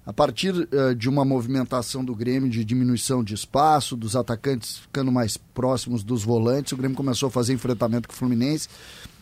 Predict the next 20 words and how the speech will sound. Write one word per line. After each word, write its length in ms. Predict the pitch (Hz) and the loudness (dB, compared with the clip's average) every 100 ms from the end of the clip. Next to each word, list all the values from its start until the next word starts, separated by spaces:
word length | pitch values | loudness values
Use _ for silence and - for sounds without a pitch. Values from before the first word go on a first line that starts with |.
| - | -12
e, 680 | - 127 135 131 127 127 123 | 0 2 4 4 4 4 2
e 80 | - | 0
virou 320 | 131 151 143 | 2 4 4
o 60 | 135 | 2
jogo. 340 | 98 101 82 - - - - - - - | 0 -4 -6 -16 -20 -20 -20 -20 -20 -10
E 80 | 131 | -2
o 60 | 135 | 0
segundo 300 | 151 143 139 | 2 2 0
tempo 300 | - 139 143 | 0 -2 0
o 20 | |
Grêmio 260 | 131 131 127 | 0 2 0
se 340 | - - - | -2 -4 -2
retrai 600 | 123 123 - 123 139 151 | 0 0 2 4 4 4
ainda 260 | 143 123 120 | 4 4 4
mais, 380 | 107 117 139 - | 2 0 -2 -2
fecha 500 | - 147 147 - 107 | 2 2 2 0 -2
aí 200 | 110 123 | 0 0
sim 340 | - - 135 | 2 2 2
o 60 | 123 | 0
time 460 | - 123 131 143 | 0 0 0 -2